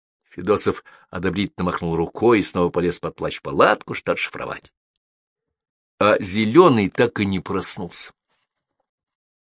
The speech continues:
В посёлке почему-то хором залаяли собаки.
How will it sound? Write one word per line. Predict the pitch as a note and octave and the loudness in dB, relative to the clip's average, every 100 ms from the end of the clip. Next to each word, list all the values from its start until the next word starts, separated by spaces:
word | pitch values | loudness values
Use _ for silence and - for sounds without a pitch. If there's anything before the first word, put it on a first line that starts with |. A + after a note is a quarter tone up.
| _ | _
В | - | 2
посёлке | C#3 C#3 - B3 F3 G2+ | 6 6 6 6 6 -2
почему-то | - - F#2 - | -6 -4 -4 -4
хором | - G2 F2 | -2 2 2
залаяли | E2+ E2+ E2 D#2 | 2 2 0 -4
собаки. | - C#2+ G#2 A3 - | -6 -2 -2 -2 -8